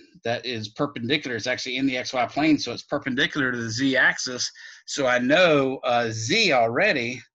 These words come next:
So I know that R squared is equal to Z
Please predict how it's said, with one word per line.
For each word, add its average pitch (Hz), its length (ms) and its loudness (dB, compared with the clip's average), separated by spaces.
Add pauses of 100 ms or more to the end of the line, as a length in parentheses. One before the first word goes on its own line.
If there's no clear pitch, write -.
(300)
So 139 140 -2
I 127 140 4
know 156 320 4
that 127 340 2
R 135 540 4 (420)
squared 123 840 2 (520)
is 131 240 -2
equal 139 360 0
to 123 600 -2 (800)
Z 123 760 2